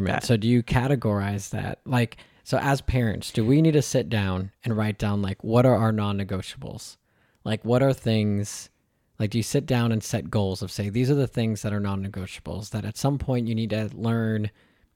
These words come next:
Speaker 1: a musical instrument. You
Speaker 2: Yeah.
Speaker 1: need to know how to swim.
Speaker 2: Yes.
Speaker 1: You know, you need to, you know, well, I mean, I'm just saying, like, is
Speaker 2: Yes.
Speaker 1: that something that maybe
Speaker 2: Yeah, I think
Speaker 1: parents
Speaker 2: so.
Speaker 1: that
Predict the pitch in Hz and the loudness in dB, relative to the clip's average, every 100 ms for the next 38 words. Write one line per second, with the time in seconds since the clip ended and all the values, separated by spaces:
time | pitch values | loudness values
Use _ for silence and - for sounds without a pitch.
0 | - 127 120 113 110 - 101 95 - 98 | -6 -2 0 2 0 0 -2 -2 -6 -8
1 | - - _ _ _ _ _ _ 113 117 | -10 -16 _ _ _ _ _ _ 0 2
2 | 117 120 - 131 120 113 110 110 113 110 | 2 0 -2 0 2 2 2 2 2 2
3 | 107 107 - _ _ _ _ _ _ _ | 2 -2 -6 _ _ _ _ _ _ _
4 | _ _ 95 110 104 - 113 87 90 _ | _ _ -2 0 0 -2 -2 -2 -6 _
5 | _ _ _ - - - 123 110 107 107 | _ _ _ -8 -8 -6 0 2 4 4
6 | 107 113 113 87 135 127 117 113 120 123 | 4 4 2 2 2 2 2 2 4 2
7 | 117 - - 151 156 156 143 123 107 95 | 0 -10 -2 4 8 8 6 4 4 2
8 | 95 - 143 104 117 117 135 123 123 110 | -2 0 0 2 2 0 -2 0 0 0
9 | 104 110 196 403 285 117 113 120 - 156 | 0 2 2 2 4 4 4 4 2 0
10 | 202 - 110 104 | -4 -4 -4 -4